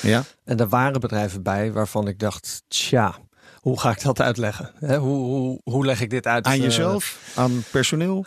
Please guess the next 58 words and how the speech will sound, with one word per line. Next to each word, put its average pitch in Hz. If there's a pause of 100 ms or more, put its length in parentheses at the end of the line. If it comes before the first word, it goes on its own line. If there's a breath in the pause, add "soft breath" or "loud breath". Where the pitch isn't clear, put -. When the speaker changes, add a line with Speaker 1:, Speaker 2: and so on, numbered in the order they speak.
Speaker 2:
Aan 165
het 165
personeel. 160
En 170
niet 180
eens 170
dat 135
ik 127
dacht, -
eh, 120
"Zij 120
zijn 117
helemaal 123
fout." 131
Maar 131
gewoon 123
dat 117
ik 117
dacht, -
eh, 110
"Ja, 101
dit, 101
die 107
zijn 104
niet 110
bekend. 160
Dan -
moet 117
ik -
uitleggen 107
wat 113
het -
strategisch 113
belang 110
is." -
Speaker 1:
Ja. 110
Speaker 2:
Ehm, 107
dus 117
dat 151
is -
gewoon 147
een, 147
een 127
moeilijker 131
verhaal. 117 (460 loud breath)
En 123
op 113
het 104
moment 123
dat 123
F -
T -
in 139
de 135
picture 135
kwam, 131
dacht 117
ik, 113